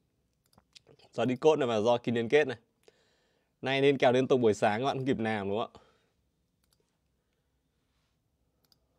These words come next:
Ok, bây giờ chúng ta sẽ nai vào đối tiện B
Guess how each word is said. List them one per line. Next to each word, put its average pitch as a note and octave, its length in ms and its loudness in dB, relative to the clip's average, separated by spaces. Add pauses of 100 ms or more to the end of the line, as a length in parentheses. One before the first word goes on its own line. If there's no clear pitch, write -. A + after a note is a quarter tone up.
(1600)
Ok, A#2+ 300 -4
bây B2 300 2
giờ B2+ 120 4
chúng A2+ 100 0
ta B2+ 140 2
sẽ A#2+ 400 -6
nai C3 360 -6
vào A2 120 -4
đối A#2+ 140 -4
tiện C#3 200 -4
B B2+ 40 -2